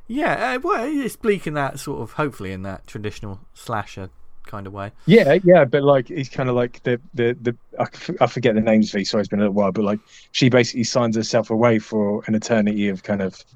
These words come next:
Speaker 1: Yeah.
Speaker 2: torment
Speaker 1: Yeah,
Speaker 2: and, uh,
Speaker 1: yeah.
Speaker 2: spending it with the, the driver.
Speaker 1: And when I've, when I've, um, plotted stuff, um, as well as, like, just trying to think of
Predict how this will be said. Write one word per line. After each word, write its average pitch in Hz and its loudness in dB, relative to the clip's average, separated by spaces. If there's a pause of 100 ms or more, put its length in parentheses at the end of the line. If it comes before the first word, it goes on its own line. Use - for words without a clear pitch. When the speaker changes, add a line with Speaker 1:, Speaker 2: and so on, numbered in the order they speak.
(440)
Speaker 1:
Yeah. 107 -8 (840)
Speaker 2:
torment 117 4
Speaker 1:
Yeah, 98 -2
Speaker 2:
and, 104 0
uh, 123 -2
Speaker 1:
yeah. 120 -4
Speaker 2:
spending 101 2
it 110 2
with 101 -2
the, 104 0
the 104 -4
driver. 107 0 (580)
Speaker 1:
And 165 -4
when 220 0
I've, 208 -4 (580)
when 160 -6
I've, 151 -4 (140)
um, 113 -6 (160)
plotted 113 -6
stuff, - -18 (720)
um, 113 -6
as 135 -8
well 196 -2
as, 143 -8
like, 110 -6
just - -14
trying 110 -8
to - -20
think 107 -14
of - -18